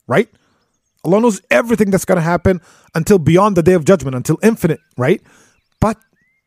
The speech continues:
Allah subhanahu wa ta'ala wants you to do the work. And because the Prophet sallallahu alaihi wasallam did the work, Allah abrogated the verse. Allah did not forget. Allah did not make a mistake in the Quran. No, no.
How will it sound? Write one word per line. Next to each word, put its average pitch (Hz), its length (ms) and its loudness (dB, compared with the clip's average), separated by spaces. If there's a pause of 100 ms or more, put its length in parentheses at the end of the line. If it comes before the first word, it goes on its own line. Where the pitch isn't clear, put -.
(140)
Allah 131 180 -4
subhanahu 147 240 -6
wa 143 60 -4
ta'ala 135 280 -4
wants 147 300 -2
you 156 60 2
to 135 80 -4
do 165 120 4
the 143 120 2
work. 175 280 2
And 196 280 2
because 196 240 2
the 185 100 -2
Prophet 185 240 0
sallallahu 165 280 0
alaihi 175 60 4
wasallam 160 200 0
did 180 200 2
the 233 80 4
work, 220 380 0 (640)
Allah 143 380 -2 (120)
abrogated 127 920 -4 (300)
the 120 100 -8
verse. - 380 -16 (160)
Allah 170 200 0
did 214 160 4
not 220 200 4
forget. 180 400 2 (260)
Allah 180 240 2
did 196 100 2
not 202 140 0
make 202 160 2
a 190 60 2
mistake 180 340 0
in 190 60 2
the 190 80 0
Quran. 170 420 0
No, 196 180 2
no. 202 200 -4